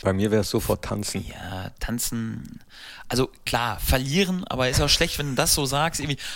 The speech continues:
Speaker 2: also ist so, ich kann in dem Moment, kann ich, äh, k-, könnte ich morden und könnte, könnte killen. Ich hab gar keinen Bock aufzustehen am nächsten Tag und hab so schlechte Laune. Ähm,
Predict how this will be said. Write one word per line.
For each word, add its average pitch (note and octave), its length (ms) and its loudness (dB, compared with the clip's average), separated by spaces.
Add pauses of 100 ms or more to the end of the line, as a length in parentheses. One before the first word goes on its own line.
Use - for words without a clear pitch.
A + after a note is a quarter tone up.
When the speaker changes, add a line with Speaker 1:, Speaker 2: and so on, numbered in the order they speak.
(120)
Speaker 2:
also C#3 140 0
ist - 140 4
so, G2+ 140 2
ich - 120 -4
kann C3+ 160 -4
in C3+ 140 -4
dem C#3 140 -2
Moment, C#3+ 320 -2
kann C3+ 160 -2
ich, - 360 -6
äh, A2 240 -4
k-, - 240 -8
könnte - 240 -4
ich - 140 -6
morden C#3+ 380 2
und B2+ 240 -4
könnte, C#3 340 -2 (380)
könnte - 240 2
killen. D3+ 320 2
Ich C#3+ 40 4
hab C3 140 0
gar C3+ 80 -2
keinen C3+ 300 -2
Bock - 180 4
aufzustehen C3+ 480 0
am C3+ 80 0
nächsten C#3 280 -2
Tag C#3 300 0
und A#2+ 140 -4 (380)
hab A2+ 180 -2
so C#3 160 4
schlechte - 340 2
Laune. C3 400 0 (460)
Ähm, A#2+ 440 0